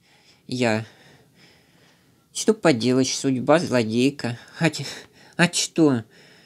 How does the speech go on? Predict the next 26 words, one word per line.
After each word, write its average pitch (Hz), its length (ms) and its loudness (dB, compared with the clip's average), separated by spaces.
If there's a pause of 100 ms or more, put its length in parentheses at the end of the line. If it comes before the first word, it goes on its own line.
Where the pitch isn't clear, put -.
(440)
же 123 240 2
вы 117 460 2
тогда 117 300 -2
смотрите, 110 800 -6
а? 139 220 -2 (520)
Маргарита 120 880 0 (440)
пишет. - 440 -4 (960)
Золотая, 180 580 2
кстати, 190 480 0
в 208 60 2
этот 220 300 2
раз 233 300 4
действительно 247 680 0
больной 247 460 4
прислал 214 580 0
Ракишев 190 720 0
на 196 160 -4
всю 202 200 0
голову. 165 440 2
Да, 160 260 2
больной, 208 540 0
Маргариточка, 214 800 -4
я 156 120 0
больной 196 640 0 (300)
на 196 120 6
голову-то. 131 720 0